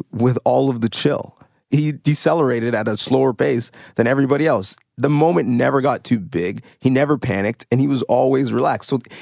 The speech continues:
in those late game situations, it seemed like he was taking it to another level, and really, he was just operating at the same level. And Giannis at times had shots, and, "Oh, man, do I wanna take anything that's outside of the paint with the game on the line? I, I don't know. I'm gonna kick it out."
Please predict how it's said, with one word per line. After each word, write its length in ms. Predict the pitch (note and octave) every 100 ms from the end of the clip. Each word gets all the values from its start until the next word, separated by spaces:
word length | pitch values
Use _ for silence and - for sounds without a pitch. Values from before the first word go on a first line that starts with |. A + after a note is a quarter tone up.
| -
in 140 | E3+
those 160 | G3 E3+
late 200 | D3+ E3+
game 220 | E3+ D#3+
situations, 560 | D3 C#3+ C3 D#3 C3 A2+
it 40 |
seemed 460 | - - E3+ B3 G#3
like 220 | D3+ A2
he 80 | -
was 100 | C3
taking 280 | C#3+ C3 B2
it 80 | G#2+
to 80 |
another 240 | B2 B2+ B2
level, 240 | B2+ C#3
and 100 | D3+
really, 280 | E3 A#3 G3
he 420 | F3 - _ _
was 100 | B3
just 140 | A3 E3+
operating 480 | F#3 - F3+ E3+
at 80 | D#3+
the 80 | C#3+
same 320 | - D#3 G3
level. 380 | D3+ B2+ B2+ C#3
And 260 | C3+ C3+ B2+ - - _ -
Giannis 480 | A#2+ D#3+ E3+ E3 C#3
at 100 | C3
times 420 | - C3+ A#2+ G#2+
had 260 | F#2 A#2+ A#2
shots, 460 | - C3+ A#2+ F#2+
and, 80 | A2+
"Oh, 320 | G#2+ G3 G3+ B2+
man, 440 | A#2 E3 D3 G2 - - - _
do 100 | -
I 60 | A2+
wanna 220 | B2+ C#3+
take 280 | C#3+ C#3+ -
anything 320 | C3+ C#3+ D#3+
that's 160 | A#2+ -
outside 340 | B2+ C#3 D3+
of 60 | C#3+
the 60 | A#2
paint 400 | - B2 D#3+ -
with 140 | A#2
the 60 | G2+
game 240 | A#2 D#3
on 100 | D3+
the 60 | C#3
line? 260 | C3 D3
I, 280 | D3 F3+ F3+
I 20 |
don't 120 | G3
know. 240 | G#3 A#3 G3
I'm 60 |
gonna 120 | F3 E3+
kick 220 | G3 G3+
it 60 |
out." 280 | G3+ - E3+